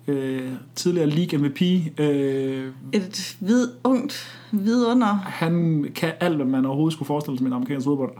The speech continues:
Speaker 1: i forhold til at kaste med den og løbe med den og alt så videre ting. Øhm, han er fremragende og viser igen,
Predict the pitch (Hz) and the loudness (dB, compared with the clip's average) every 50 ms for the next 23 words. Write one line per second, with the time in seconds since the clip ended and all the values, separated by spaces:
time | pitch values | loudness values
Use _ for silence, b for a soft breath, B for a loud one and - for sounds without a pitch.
0 | B B B B B B B B B B B B B - 131 127 - 156 147 143 | B B B B B B B B B B B B B -12 -8 -4 -2 -2 -2 -2
1 | - - 143 - - - 156 151 - - 156 147 143 147 143 135 139 147 147 147 | -2 -4 -6 -6 -4 -4 -4 -4 -4 -4 -4 -4 -2 -2 -2 -2 0 -2 0 0
2 | 147 143 - 143 139 135 143 147 151 - - 151 147 147 147 139 156 156 151 160 | -2 -2 -2 -4 -4 -4 -4 -4 -4 -4 -4 -4 -2 -2 -2 -2 -2 -2 -2 -4
3 | - - - - - - - - 151 147 143 143 143 139 139 139 139 135 135 139 | -8 -14 -20 -20 -20 -20 -6 0 2 4 4 4 4 4 2 2 2 2 0 0
4 | 139 143 131 - - 160 165 165 156 151 - - 175 196 208 185 165 151 143 143 | -2 -4 -4 -4 -2 0 0 0 0 0 0 2 4 4 4 4 4 2 0 -2
5 | - - - - - 156 151 151 147 147 143 143 139 139 139 139 143 165 165 156 | -4 -8 -18 -10 -6 -4 -2 0 0 0 -2 -2 -2 -2 -2 0 0 0 0 0
6 | - 135 127 131 - - 143 143 135 151 156 165 165 | -2 -4 -6 -6 -6 -4 -4 -2 0 2 2 2 0